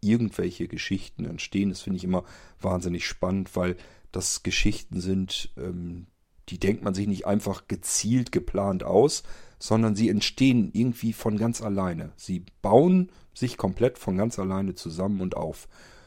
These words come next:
Und, ähm, ich sag ja, das ist für mich natürlich noch mal umso spannender, weil ich gerne mit Örtlichkeiten und mit Situationen arbeite, die ich mir aus meiner Erinnerung heraus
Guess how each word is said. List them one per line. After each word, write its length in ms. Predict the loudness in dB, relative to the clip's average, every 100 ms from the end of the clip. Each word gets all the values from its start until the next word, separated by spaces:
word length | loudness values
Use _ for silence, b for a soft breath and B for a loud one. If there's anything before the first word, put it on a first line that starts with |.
| b b b -2
Und, 380 | 0 0 -2
ähm, 260 | 0 0 0
ich 100 | 2
sag 220 | 2 2
ja, 100 | -4
das 280 | -6 -8 -6
ist 180 | -6 0
für 140 | 2
mich 240 | 2 2 -2
natürlich 420 | -2 0 0 0
noch 220 | 0 2
mal 180 | 2 2
umso 220 | 0 -2
spannender, 640 | -4 -6 -2 0 0 -2 -6 B B B
weil 200 | -4 -2
ich 160 | -2 -4
gerne 460 | -2 0 2 0 0
mit 400 | -2 -4 -8 -12 2
Örtlichkeiten 800 | 4 4 0 -6 -2 0 0 -2
und 100 | -2
mit 140 | -4
Situationen 760 | -4 -2 -2 -2 -2 2 2 2
arbeite, 640 | -2 0 2 2 2 2 0 B B -4
die 80 | -4
ich 120 | -2
mir 160 | -4 -4
aus 160 | -2
meiner 200 | 0 0
Erinnerung 540 | 0 4 8 8 8 4
heraus 440 | 0 0 -2 -4